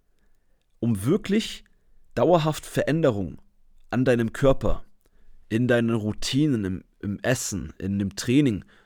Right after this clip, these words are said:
z-, ähm, reinzubringen und beizubehalten, das erfordert immer Zeit, Geduld und Konstanz. Das sind die drei Sachen,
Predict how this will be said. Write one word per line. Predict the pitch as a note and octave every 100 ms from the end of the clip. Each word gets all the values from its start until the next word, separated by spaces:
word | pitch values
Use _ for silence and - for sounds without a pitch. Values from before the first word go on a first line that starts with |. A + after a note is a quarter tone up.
| _
z-, | - -
ähm, | G2 F2+
reinzubringen | - G2 D3+ - - A#2+ C3 F3 A2 D#2+ -
und | G#2 G2+
beizubehalten, | A#2 D#3 - - A2+ G#2+ - G2+ B2 - _ _ _ -
das | -
erfordert | - - - D3+ C3 -
immer | E3+ D#3+ C3 C#3+ _
Zeit, | - - D#3 G#2 - - _ _ _ -
Geduld | G2+ B2 D#3 - - - _ _ -
und | F3+ F3 - - _ _ _ _
Konstanz. | - A#2 - - - B2+ G2+ - - - _ _ _ _ _ -
Das | A#2+ - -
sind | D3+ C3+
die | C3
drei | A#2+ A2+
Sachen, | A#2 B2+ G2+ A2